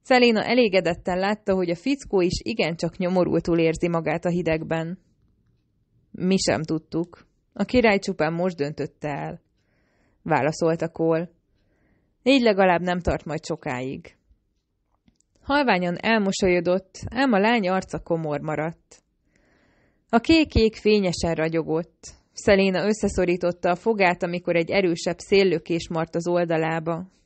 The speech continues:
Lassan elfoglalták a nézők a hosszú asztal mögött felsorakozott tizenhárom széket.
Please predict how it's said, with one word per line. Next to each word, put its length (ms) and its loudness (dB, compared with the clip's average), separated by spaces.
Lassan 540 0
elfoglalták 840 -2
a 40 -6
nézők 500 0
a 80 -4
hosszú 380 -2
asztal 420 -2
mögött 340 -4
felsorakozott 1040 -4
tizenhárom 760 0
széket. 680 -8